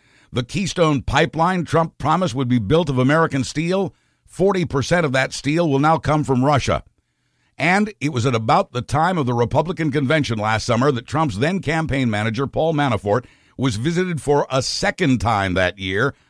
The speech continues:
by a Russian national that U S intelligence also believes is a spy. This in a new report from Politico. Konstantin Kilimnik now says he was here to get the administration of the man his government was helping to elect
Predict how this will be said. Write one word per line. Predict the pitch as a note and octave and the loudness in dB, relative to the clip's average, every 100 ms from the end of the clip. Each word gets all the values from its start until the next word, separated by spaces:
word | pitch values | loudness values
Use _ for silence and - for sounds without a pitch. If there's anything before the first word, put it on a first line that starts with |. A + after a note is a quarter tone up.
| _ - | _ -6
by | B2+ C#3 | -2 2
a | C3 | 4
Russian | C#3+ F#3 E3 C#3+ | 4 4 2 2
national | C#3+ F3 - G#2+ A2+ | 2 2 0 -2 -2
that | B2+ C3+ | -2 -2
U | B2+ F3 | -2 0
S | E3 C3+ | 0 0
intelligence | C3+ C#3 F3 A#2+ C#3+ C#3 - - | 0 0 0 0 -2 -2 -8 0
also | F#3+ F3+ C#3+ B2+ | 2 2 2 2
believes | B2+ A#2+ G#2 G2 | 2 2 0 0
is | F2+ | -4
a | F2+ | -6
spy. | - B2 G#2+ F2 C#2 - _ _ _ _ _ - | -6 -2 2 2 2 -4 _ _ _ _ _ -6
This | G#2+ E3+ - | -2 -2 -2
in | C3 | 0
a | C3+ | 2
new | C3+ F3+ | 4 4
report | E3+ - D#3 E3+ | 2 2 2 2
from | C#3 A#2+ | -2 2
Politico. | D#3+ E3+ B2+ A2+ D#2+ - _ _ _ _ _ _ | 4 4 4 2 2 0 _ _ _ _ _ _
Konstantin | C#3 G3 - G3+ D#3+ F3 E3 | -4 -2 -2 -4 -2 -2 0
Kilimnik | C#3+ C#3+ D#3 C3 G#2 _ | 0 2 4 2 0 _
now | A#2+ D3+ E3+ | 0 2 2
says | D#3 B2+ | 0 2
he | C#3 | 2
was | C3 B2 G#2+ | 2 0 0
here | D#3+ E3+ | 0 0
to | D3+ | 0
get | A2+ C#3 - | 0 -2 0
the | C#3+ | 0
administration | C#3+ B2 D3 D3+ - D3 G#2+ F#2+ B2+ D3 | 2 2 2 0 -2 0 0 -2 -2 -2
of | G2 | -4
the | G#2+ | -2
man | A2 D3+ D3 | 0 2 2
his | D3 F#2+ | 2 2
government | B2+ D3 D#3 F3 | 0 2 0 0
was | G#2 | -4
helping | E2 C3+ E3+ E3 | 0 -2 0 -2
to | F3 | 0
elect | E3+ A2 G2+ - | 2 2 2 0